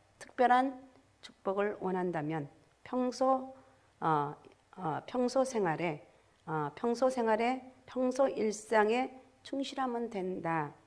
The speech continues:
이런 원리를 오늘 본문에서 찾아볼 수 있습니다. <clears throat> 아까도 말씀드렸지만 본문은 다윗과 골리앗이 싸워 승리한 사건임-, 다윗이 승리한 사건입니다. 우리가 너무나 잘 아는 말씀이죠.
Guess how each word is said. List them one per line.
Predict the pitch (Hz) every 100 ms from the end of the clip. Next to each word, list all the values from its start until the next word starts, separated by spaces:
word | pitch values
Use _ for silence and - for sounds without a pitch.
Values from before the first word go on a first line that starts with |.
| -
이런 | 202 220 185
원리를 | 180 175 170 190 254 - -
오늘 | - 170
본문에서 | 160 160 156 151 208 240 233 - -
찾아볼 | - 247 254 247 208
수 | -
있습니다. | 208 - 180 185 175 - - - - - - -
<clears throat> | - - - 294 302 175 - - - -
아까도 | 226 240 269
말씀드렸지만 | 269 262 269 262 254 226
본문은 | 233 233 233 214
다윗과 | 214 214 214 220 226 226
골리앗이 | 220 214 214 220 214 214 190 165
싸워 | - 220 208 175
승리한 | - 254 254 247
사건임-, | 208 214 185 165
다윗이 | - 196 202
승리한 | 214 - 240 220
사건입니다. | 202 190 175 160 143 - -
우리가 | 196 202
너무나 | 196 202 208
잘 | 202 208
아는 | 196 190
말씀이죠. | 180 180 190 175 - 180 - 175